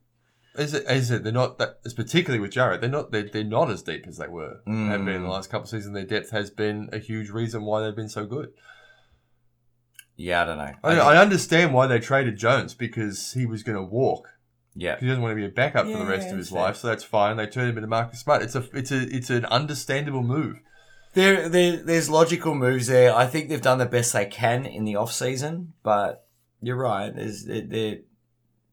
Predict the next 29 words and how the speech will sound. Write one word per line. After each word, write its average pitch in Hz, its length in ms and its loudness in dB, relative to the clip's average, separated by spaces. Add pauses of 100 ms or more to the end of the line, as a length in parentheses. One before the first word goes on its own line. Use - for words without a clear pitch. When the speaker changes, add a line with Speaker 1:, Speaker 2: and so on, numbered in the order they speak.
(140)
Speaker 2:
well, 135 200 -2
obviously, 135 640 2
if, 117 160 -6 (140)
if 110 240 -6
we've 120 260 2
got 117 220 0
them, 107 120 -2
I've 117 120 0
got 120 120 0
them 104 140 -6
five, 101 280 2
you've 101 100 -8
got 101 120 -4
them 92 120 -8
six. - 600 -6 (760)
They 113 120 4
were 110 100 0
two 127 280 -2
last 87 380 0
year, 52 140 -12 (320)
so 98 180 -4
they, 107 160 0
they, 113 260 0
they, 104 420 -6
they, 98 220 -2
they 113 120 2
haven't 135 260 2
improved. - 580 -8
Speaker 1:
Yeah. 143 220 -4